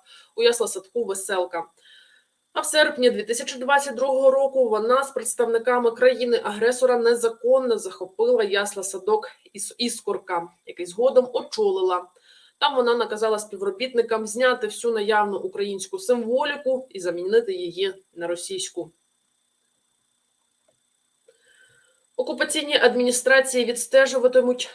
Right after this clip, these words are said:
відвідуваність працівниками підприємств на тимчасово окупованих територіях. Про це повідомляє Центр національного спротиву. Такі дані роботодавці мають надавати кожного місяця за кожен день.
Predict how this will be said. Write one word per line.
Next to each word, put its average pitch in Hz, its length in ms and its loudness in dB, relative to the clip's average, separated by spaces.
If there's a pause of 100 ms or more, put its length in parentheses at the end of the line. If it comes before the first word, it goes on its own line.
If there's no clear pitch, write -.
відвідуваність 233 800 0
працівниками 196 760 -2
підприємств 208 760 -2
на 196 80 -8
тимчасово 202 680 0
окупованих 196 640 -2
територіях. 220 840 2 (320)
Про 196 100 -4
це 233 120 2
повідомляє 208 560 -2
Центр 190 360 -8
національного 175 680 -6
спротиву. 185 680 0 (800)
Такі - 220 0
дані 277 440 6
роботодавці 240 720 4
мають 269 380 2
надавати 240 500 2
кожного 220 480 2
місяця 247 480 -2
за 202 120 -4
кожен 220 380 2
день. 277 280 4